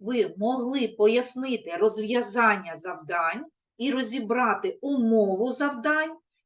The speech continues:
треба вивчити основні терміни математики. І так, коли у нас, е, стоїть завдання «Знайдіть добуток чисел», це означає,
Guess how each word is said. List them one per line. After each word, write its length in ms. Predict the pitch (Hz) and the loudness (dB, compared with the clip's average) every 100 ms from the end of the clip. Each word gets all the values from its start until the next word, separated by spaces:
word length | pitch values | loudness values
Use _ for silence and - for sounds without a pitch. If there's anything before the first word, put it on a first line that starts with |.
| _ _ _ | _ _ _
треба 640 | 269 269 214 190 151 160 | 2 4 4 2 0 -2
вивчити 760 | 196 226 214 220 320 320 370 370 | -2 2 0 0 -4 0 -2 -2
основні 880 | - - 202 185 - 180 208 269 - _ _ | -8 -8 -8 -10 -10 -6 -4 -4 -10 _ _
терміни 760 | - 196 190 202 220 220 220 - _ | -2 0 0 -2 -2 -2 -2 -8 _
математики. 760 | 196 196 196 180 147 - - _ _ _ _ _ _ _ | -8 -4 -4 -4 -8 -12 -20 _ _ _ _ _ _ _
І 120 | 233 | -6
так, 460 | 240 220 - - _ _ _ _ | 0 0 0 -6 _ _ _ _
коли 420 | 240 262 262 330 | -2 0 2 0
у 200 | 339 302 | 2 0
нас, 580 | 247 254 226 - - - _ _ _ - | 4 4 4 0 -8 -18 _ _ _ -2
е, 240 | 220 196 | 0 2
стоїть 680 | 190 - - 233 214 285 202 | -2 -6 0 0 2 0 0
завдання 800 | 240 233 196 220 208 185 156 143 | 0 -2 2 4 4 2 -4 -12
«Знайдіть 960 | 147 202 247 262 208 208 269 262 - _ _ | -10 -2 0 0 -4 -8 -6 -6 -8 _ _
добуток 1120 | - 285 294 214 247 294 269 - 165 143 _ | -2 0 0 -2 0 0 0 -2 -6 -8 _
чисел», 840 | - - 277 320 349 - 170 135 - _ _ _ | -8 -2 0 0 -2 -2 -4 -6 -12 _ _ _
це 380 | - 262 247 240 | -12 0 2 2
означає, 1400 | 202 196 190 190 170 - 185 175 170 185 226 320 381 | 0 -2 -2 -4 -4 -6 -6 -6 -2 -2 0 0 0